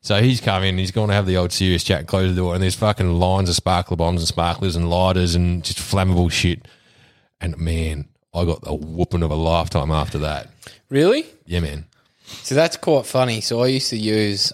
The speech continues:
Speaker 2: we probably shouldn't be talking about this, but, um, SodaStream canisters in mine.
Speaker 1: Yeah.
Speaker 2: And, um, I lit my dad's top paddock on fire <laughs> when I, when I was about fourteen,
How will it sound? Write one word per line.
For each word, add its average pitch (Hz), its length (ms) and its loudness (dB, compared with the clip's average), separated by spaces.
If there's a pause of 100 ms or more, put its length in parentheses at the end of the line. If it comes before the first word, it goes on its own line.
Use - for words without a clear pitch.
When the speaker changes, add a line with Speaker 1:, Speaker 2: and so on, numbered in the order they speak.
Speaker 2:
we 101 280 -6
probably 110 340 -2
shouldn't 92 220 -8
be 82 40 -14
talking 98 300 -6
about 87 120 -8
this, 98 160 -8
but, 95 240 -12 (500)
um, 98 520 -2 (480)
SodaStream 110 640 0
canisters 98 500 -4
in 90 140 -6
mine. 90 340 -6 (640)
Speaker 1:
Yeah. 120 140 4 (220)
Speaker 2:
And, 98 180 -2
um, 95 360 0 (600)
I 110 220 2
lit 104 400 -4 (480)
my 107 160 -8
dad's 104 380 -4
top - 280 -10
paddock 104 360 -8
on 95 140 -10
fire 98 440 -10 (160)
<laughs> - 220 0
when - 100 0
I, - 40 -2 (120)
when - 120 0
I 370 60 4
was 339 120 2
about - 680 0
fourteen, 123 500 0